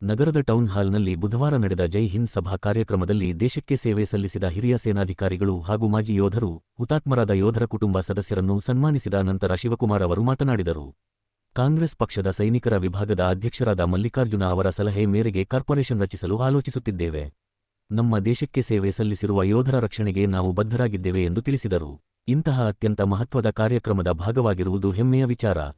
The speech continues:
ದೇಶಕ್ಕೆ ಶಕ್ತಿ ತುಂಬಿರುವ ನಿಮ್ಮೆಲ್ಲರಿಗೆ ದೇಶ ಹಾಗೂ ಕಾಂಗ್ರೆಸ್ ಪಕ್ಷದ ಪರವಾಗಿ ಧನ್ಯವಾದಗಳನ್ನು ಅರ್ಪಿಸುತ್ತೇನೆ.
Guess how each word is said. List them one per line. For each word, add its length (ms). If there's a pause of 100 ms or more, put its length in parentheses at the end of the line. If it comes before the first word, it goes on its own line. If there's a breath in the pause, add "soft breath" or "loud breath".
(340)
ದೇಶಕ್ಕೆ 420
ಶಕ್ತಿ 300
ತುಂಬಿರುವ 420
ನಿಮ್ಮೆಲ್ಲರಿಗೆ 640
ದೇಶ 200
ಹಾಗೂ 380
ಕಾಂಗ್ರೆಸ್ 360
ಪಕ್ಷದ 320
ಪರವಾಗಿ 440
ಧನ್ಯವಾದಗಳನ್ನು 800
ಅರ್ಪಿಸುತ್ತೇನೆ. 760